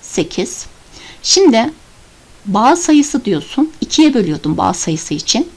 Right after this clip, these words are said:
Sekiz bölü iki, dört. Şimdi artık yapıyı çizebilirsin. Dört tanesi hidrojeni tamamlayacak şekilde hidrojenler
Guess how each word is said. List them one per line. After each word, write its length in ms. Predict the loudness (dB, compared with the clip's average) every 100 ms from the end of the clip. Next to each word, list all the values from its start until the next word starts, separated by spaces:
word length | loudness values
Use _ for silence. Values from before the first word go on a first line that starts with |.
| -12
Sekiz 440 | 0 2 4 2
bölü 160 | -2 -2
iki, 420 | -4 -4 -2 -2 -4 -4
dört. 440 | -2 -2 -4 -14 -16 -20 -20 -20 -20 -16 -4
Şimdi 340 | 2 4 4
artık 400 | 2 0 -2 -2
yapıyı 280 | -2 2 0
çizebilirsin. 720 | 0 -4 -4 -6 -8 -8 -10 -12 -16 -20 -20 -2
Dört 300 | 2 2 0
tanesi 640 | -2 0 -2 -4 -6 -6 -6 -18 -8 0
hidrojeni 580 | 0 2 0 -2 -4 -6
tamamlayacak 840 | 0 2 2 0 -4 -6 -8 -6
şekilde 1200 | -4 -2 -4 -6 -8 -8 -6 -4 -2 0 0 0 -4 -16 -20 -20 -20 -4
hidrojenler 680 | 0 0 0 -2 -4 -4 -6